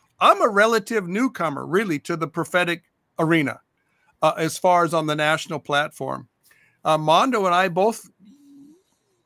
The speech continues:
be, you know, rose about the same time. And, and it's, it's been very interesting to see, uh, the Lord give us both open doors,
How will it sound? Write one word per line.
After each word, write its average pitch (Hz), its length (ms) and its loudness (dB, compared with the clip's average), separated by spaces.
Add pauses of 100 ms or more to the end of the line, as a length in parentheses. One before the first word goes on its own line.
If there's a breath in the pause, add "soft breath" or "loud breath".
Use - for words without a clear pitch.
(560)
be, 185 300 -2 (180)
you 202 120 -6
know, 175 240 0 (160)
rose 185 400 2
about 170 320 0 (160)
the 165 120 -4
same 196 380 -4
time. 202 380 -2
And, 165 280 -6
and 170 140 -4
it's, 170 180 -8
it's 180 240 -4
been 196 340 -2
very 202 340 0
interesting 196 640 -6
to 156 140 -8
see, 180 460 -6 (480 soft breath)
uh, 160 280 4
the 156 140 0
Lord 170 300 0
give 175 160 -4
us 170 140 -6
both 175 340 -2
open 175 340 -2
doors, 180 560 -2